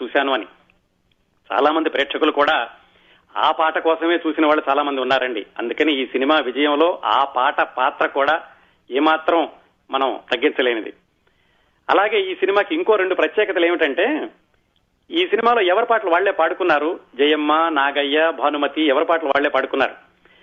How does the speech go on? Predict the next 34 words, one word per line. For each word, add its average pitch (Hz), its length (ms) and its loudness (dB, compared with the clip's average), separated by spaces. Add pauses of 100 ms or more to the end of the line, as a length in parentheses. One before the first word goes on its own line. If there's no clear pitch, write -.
(220)
చిట్ట 247 280 2
చివరిలో 220 340 2
వచ్చే 190 240 0
సిహెచ్ 208 400 0
నారాయణరావు 175 460 2
గారికి 165 240 0
మాత్రం 151 260 0
ఆయనకు 170 200 0
పాటలు 170 260 0
పాడుకోవడం 139 420 0
రాదు. 123 260 2 (920)
ఆయనకు 190 180 0
ఒక 175 80 0
చిన్న 202 260 -2
పాటలో 202 380 2
ఒక 170 60 -2
చరణం 170 360 0
ఉంది, 139 220 -4 (640)
అది 156 140 2
ఎవరితో 214 360 2
పాడిద్దాము 180 760 0
అని 190 220 2
బిఎన్ 175 280 2
రెడ్డి 165 180 0
గారు 156 140 4
అడ్డుకుంటున్నప్పుడు 160 880 0
సముద్రాల 180 380 2
రాఘవాచారి 151 540 0
గారు 185 140 2
ఒక 156 140 -2
కుర్రాన్ని 180 260 0
తీసుకొచ్చారు. 147 500 -2 (720)
"ఈ 165 60 2
కుర్రాన్ని 190 720 0